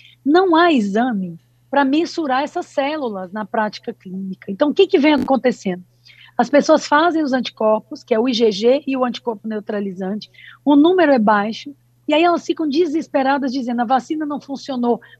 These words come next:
mas não há maneira eficaz de se mensurar.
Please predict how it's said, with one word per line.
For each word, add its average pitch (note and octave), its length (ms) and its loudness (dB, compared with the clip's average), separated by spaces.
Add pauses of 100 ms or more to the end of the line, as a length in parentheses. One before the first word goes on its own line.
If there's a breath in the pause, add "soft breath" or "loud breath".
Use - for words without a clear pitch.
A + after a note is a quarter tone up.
mas C#4 160 2
não D#4 300 2
há D4+ 120 2
maneira C#4 460 -2
eficaz D#4+ 640 -4
de B3 100 -20
se - 140 -20
mensurar. G#3+ 640 -10